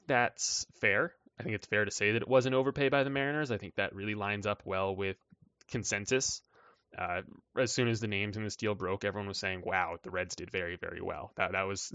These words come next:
<laughs> really the first thought out of anybody's mouth. Um, so, so it makes sense that it would be seen as an overpay. But I, I want to make the point in the argument that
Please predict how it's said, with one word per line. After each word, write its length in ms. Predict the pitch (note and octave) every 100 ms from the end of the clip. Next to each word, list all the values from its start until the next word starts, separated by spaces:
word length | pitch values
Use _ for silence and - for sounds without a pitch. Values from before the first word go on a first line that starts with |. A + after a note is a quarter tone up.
| B2
<laughs> 100 | B2+
really 220 | D3+ C3+
the 80 | A2
first 500 | - A#2+ G#2 - - _ _ _ _
thought 180 | C3 A#2+
out 100 | G#2+
of 100 | G#2+
anybody's 460 | C3 C3 G#2+ F#2 -
mouth. 260 | F#2 F2+ - _ _ _ _ - -
Um, 420 | G2 F#2+ F#2 F#2 -
so, 200 | G2+ -
so 120 | G#2
it 40 |
makes 180 | A#2+ A2
sense 220 | - G2+
that 100 | A2
it 40 | E2+
would 80 |
be 60 | G2+
seen 220 | - G#2
as 100 | G2+
an 60 | F#2
overpay. 560 | F#2 F#2 - F#2+ G#2 A2+ - _
But 360 | F3+ F3+ C3+ - _ _ - _ _ _ _ _ _ _ _ -
I, 80 | B2
I 300 | A#2+ C3 A#2+
want 340 | B2+ C#3+ D3+ -
to 80 | D3+
make 280 | C#3+ -
the 100 | C3
point 360 | B2 - C3 B2
in 100 | A2+
the 80 | A2
argument 560 | B2+ B2 A#2+ A2+ -
that 300 | G#2 G2+ G2+